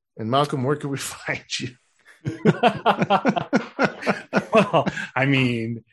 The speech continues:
Speaker 2: you can find me at, uh, Find Purpose on Twitter, and always you can reach out to me through Camber Creative, um, where I'm a product owner, and Press Titan, where I am the co-founder.
Speaker 1: And
Speaker 2: What
Speaker 1: Liam,
Speaker 2: about you,
Speaker 1: thank you
Speaker 2: Liam?
Speaker 1: very much for being a part of, uh,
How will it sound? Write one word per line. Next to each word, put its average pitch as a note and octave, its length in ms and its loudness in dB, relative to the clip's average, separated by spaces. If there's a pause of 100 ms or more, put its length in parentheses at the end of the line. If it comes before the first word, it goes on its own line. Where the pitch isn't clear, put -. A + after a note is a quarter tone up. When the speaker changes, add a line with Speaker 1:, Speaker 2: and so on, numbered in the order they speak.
(360)
Speaker 2:
you D3 140 2
can C#3 120 0
find D#3 240 4
me C#3 260 2
at, A#2 420 2 (160)
uh, A2 220 0
Find B2 460 -2
Purpose B2+ 500 -2
on A2 240 -4
Twitter, D#3 460 0 (140)
and G#2+ 580 0
always A2 400 2
you G#2 80 -8
can G#2+ 100 -6
reach G#2 220 -4
out G#2+ 200 -2
to - 120 -10
me G#2+ 120 -4
through G#2 420 -2
Camber G#2+ 320 -4
Creative, C3 580 0 (420)
um, F#2+ 280 -6
where F#2+ 80 -6
I'm F#2 60 -6
a F2+ 60 -8
product G#2 300 -4
owner, A2 520 -4
and G#2 400 -4
Press G2 200 -6
Titan, F#2+ 380 -6
where F#2+ 180 -6
I F2 100 -4
am F2+ 160 -10
the F#2 120 -10
co-founder. D#2+ 560 -14 (1080)
Speaker 1:
And G#2+ 160 -4
Speaker 2:
What F3+ 140 2
Speaker 1:
Liam, D#4+ 140 4
Speaker 2:
about B2+ 120 6
you, B2 80 2
Speaker 1:
thank B2+ 140 6
you B2+ 80 4
Speaker 2:
Liam? C3 40 2
Speaker 1:
very F3+ 200 4
much - 560 0
for B2+ 180 -2
being C#3 380 0
a A#2+ 60 -2
part C3 260 0
of, A#2 260 -6
uh, G2+ 240 -6